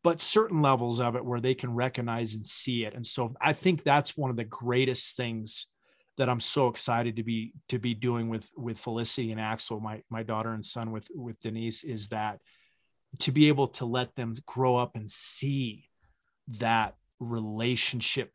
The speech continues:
dynamic, right? And, you know, how, how that can be, um, strong and how it can be healthy, because again, those first six years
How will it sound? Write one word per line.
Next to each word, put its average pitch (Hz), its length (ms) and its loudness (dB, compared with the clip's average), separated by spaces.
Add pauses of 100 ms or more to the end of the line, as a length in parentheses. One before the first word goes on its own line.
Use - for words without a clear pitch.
dynamic, 107 680 -6 (120)
right? 107 340 -10 (500)
And, 107 440 -8 (160)
you 117 160 -6
know, 104 180 -6
how, 107 640 -4 (180)
how 120 340 0
that 110 240 -6
can 107 200 -8
be, 110 520 -4 (440)
um, 98 500 -4 (720)
strong 117 540 -2 (240)
and 107 100 -6
how 110 160 0
it 104 100 -8
can 117 140 -2
be 107 280 -6
healthy, 120 520 -4
because 110 340 -6
again, 123 360 -2
those 107 220 -6
first - 440 0
six - 320 -4
years 113 460 -2